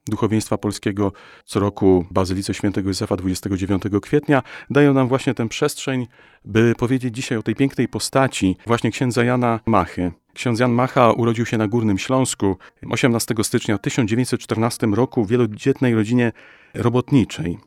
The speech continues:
Był pierwszym dzieckiem Pawła i Anny z domu Cofałka.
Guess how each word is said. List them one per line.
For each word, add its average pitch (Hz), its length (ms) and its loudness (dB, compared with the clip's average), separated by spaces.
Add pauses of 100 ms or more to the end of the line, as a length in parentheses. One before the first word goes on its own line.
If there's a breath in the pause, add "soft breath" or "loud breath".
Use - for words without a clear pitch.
(160 loud breath)
Był 120 220 2
pierwszym 127 420 -2
dzieckiem 110 340 -2
Pawła 117 480 2 (280 soft breath)
i 135 120 -2
Anny 110 260 0
z 98 60 -4
domu 101 220 0
Cofałka. 87 600 -4